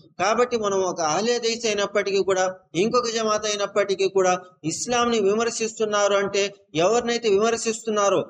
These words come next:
వాళ్ళ దగ్గరికి వెళ్ళి మనం సహాయంగా, అండగా నిలబడాలి. "ఆ, వాళ్ళని ఎవరు అన్నారు, తబ్లీగ్ జమాత్ వాళ్ళని ఎవరు ఏదో అన్నారంటే, వాళ్ళు ఇస్లాంని అన్నారు." ఇస్లాంలో ఉన్నటువంటి విషయాలను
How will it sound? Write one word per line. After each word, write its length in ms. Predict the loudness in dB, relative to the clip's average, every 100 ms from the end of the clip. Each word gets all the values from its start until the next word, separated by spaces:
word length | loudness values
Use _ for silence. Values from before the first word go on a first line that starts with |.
| -8 -2
వాళ్ళ 280 | 2 2 2
దగ్గరికి 420 | 0 0 0 0
వెళ్ళి 140 | 0
మనం 200 | 0 -2
సహాయంగా, 560 | -2 -2 0 -2 0 0
అండగా 440 | 0 -2 -2 0
నిలబడాలి. 720 | 0 0 2 2 2 0 -2 -6 _ -2
"ఆ, 100 | 2
వాళ్ళని 400 | 2 2 2 0
ఎవరు 240 | 2 2
అన్నారు, 520 | 2 2 2 2 2 0
తబ్లీగ్ 260 | -2 -2
జమాత్ 300 | 0 0 2
వాళ్ళని 280 | 2 2 2
ఎవరు 220 | 2 2
ఏదో 200 | 0 0
అన్నారంటే, 720 | -2 -2 0 0 0 -2 -4 -2 0
వాళ్ళు 160 | 2
ఇస్లాంని 580 | 0 -2 -2 0 0 0
అన్నారు." 640 | 0 0 2 2 2 0 -4 _
ఇస్లాంలో 560 | -8 -4 0 0 2 2
ఉన్నటువంటి 460 | 2 0 0 0 2
విషయాలను 680 | 2 4 2 4 2 0